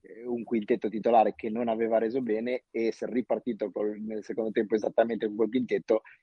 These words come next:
e aver preso il parziale che ancora un po' gli, gli, gli spacca la partita e la consegna ai set.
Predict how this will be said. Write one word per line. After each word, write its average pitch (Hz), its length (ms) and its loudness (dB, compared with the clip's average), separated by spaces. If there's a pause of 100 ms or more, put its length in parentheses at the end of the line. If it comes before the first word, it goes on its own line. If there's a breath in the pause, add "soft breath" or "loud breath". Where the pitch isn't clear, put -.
e 123 100 2
aver 107 220 4
preso 107 260 2
il 92 60 -2
parziale 104 400 0
che 101 100 -4
ancora 101 260 0
un 104 100 -2
po' 98 220 0
gli, 95 300 -4
gli, 90 360 -10
gli 92 60 -8
spacca - 360 -2
la 85 80 0
partita 92 420 -6
e 98 40 0
la 92 120 -2
consegna - 380 -14
ai - 80 -12
set. - 240 -6